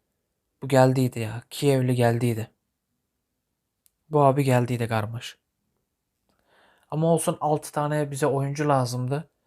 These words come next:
Ee, seksen dokuz üstü vermesi için.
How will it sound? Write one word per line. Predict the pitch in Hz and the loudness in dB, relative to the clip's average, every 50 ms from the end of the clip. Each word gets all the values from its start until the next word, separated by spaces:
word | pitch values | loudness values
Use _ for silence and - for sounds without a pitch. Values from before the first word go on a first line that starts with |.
| _ _ _ _ _ _ _ _ _ _ _ _ - | _ _ _ _ _ _ _ _ _ _ _ _ -10
Ee, | 131 131 127 127 123 | -6 -2 -2 -2 -2
seksen | - - 135 127 - 143 135 131 | -2 -2 -4 -2 0 -2 0 0
dokuz | 131 127 - 135 | -2 -4 -4 -6
üstü | 127 127 - - - 131 | -4 -4 -4 -2 -2 0
vermesi | 123 123 120 123 127 123 - - - 123 | 2 2 0 0 -2 -4 -4 -4 -6 -8
için. | - - - 156 165 175 | -10 -8 -6 -6 -6 -6